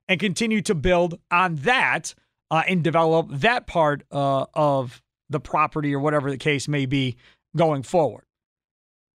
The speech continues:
Tom Dakin, who wrote this article for the Milwaukee Journal Sentinel, reached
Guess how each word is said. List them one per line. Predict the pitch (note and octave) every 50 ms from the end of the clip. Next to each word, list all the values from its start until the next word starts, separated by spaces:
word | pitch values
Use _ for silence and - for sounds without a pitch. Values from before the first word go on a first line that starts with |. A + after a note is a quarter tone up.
| _ _ _ _ _ _ _ _ _ _ _ _ _ _ _ _ _ _ _
Tom | - A3+ B3 A#3 F3+
Dakin, | D#3+ G3+ A#3+ A#3+ - - F#3+ E3+
who | F3+ F3
wrote | F#3 F3+ F3
this | E3+ - F3+
article | F3 E3+ C3 C3+
for | D#3
the | D#3
Milwaukee | D#3 D#3+ D#3+ D3+ - C#3+
Journal | C3+ D#3 D3+ C#3 C#3
Sentinel, | - - A3+ G#3+ E3 C#3+ D3 D3+
reached | D3 F3+ G#3 - -